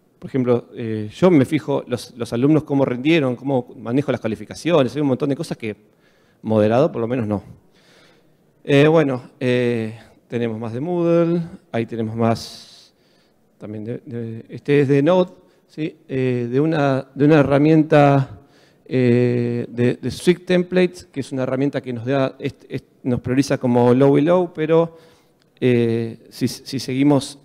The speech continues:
analizando un poquito, nos vamos a encontrar con, con esa, ese repositorio y finalmente una, una, un, una lectura arbitraria de archivos que nos dice que es cinco punto nueve,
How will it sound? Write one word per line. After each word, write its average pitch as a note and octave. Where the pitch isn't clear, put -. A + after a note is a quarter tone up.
analizando C3+
un C#3
poquito, F3
nos C3
vamos C3+
a C3
encontrar C3
con, A#2+
con A2+
esa, A#2+
ese C3
repositorio F3+
y C3+
finalmente C3+
una, B2
una, B2+
un, C3+
una C#3
lectura C#3
arbitraria B2
de C#3
archivos F#3
que C#3
nos A#2+
dice C#3
que C3
es B2
cinco C#3
punto C3
nueve, F#3+